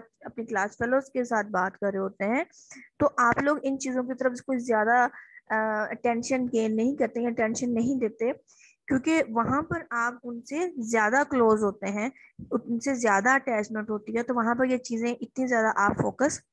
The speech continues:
नहीं कर रहे होते। Next हमारे पास है facial expression, जो कि most important part होता है। क्योंकि sometimes हम लोग कुछ भी नहीं बोल रहे होते, ना अल्फाज यूज़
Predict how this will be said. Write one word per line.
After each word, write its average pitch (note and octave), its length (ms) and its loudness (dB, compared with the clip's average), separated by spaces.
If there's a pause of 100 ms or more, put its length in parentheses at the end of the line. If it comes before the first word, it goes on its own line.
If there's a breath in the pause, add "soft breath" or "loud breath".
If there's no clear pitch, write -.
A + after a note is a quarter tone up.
(120)
नहीं G#3 300 -2
कर F3+ 200 -2
रहे E3+ 120 -6
होते। F3 320 -8 (1040 loud breath)
Next C4 240 0
हमारे D#4+ 160 4
पास D#4+ 220 2
है E4+ 160 4
facial B3+ 240 0
expression, C4 580 0 (300)
जो A3+ 100 0
कि A#3+ 80 -2
most B3 520 -2
important C4+ 380 0
part C4+ 280 -2
होता C4+ 240 -4
है। C#4+ 220 -2 (360)
क्योंकि B3 160 -8
sometimes C#4 640 -2
हम B3 180 0
लोग C4 280 0
कुछ C#4+ 260 -4
भी D4 120 4
नहीं D4 200 2
बोल B3 300 4
रहे B3 120 0
होते, A#3+ 440 -2
ना A#3 160 -2
अल्फाज A3+ 520 2
यूज़ B3+ 160 0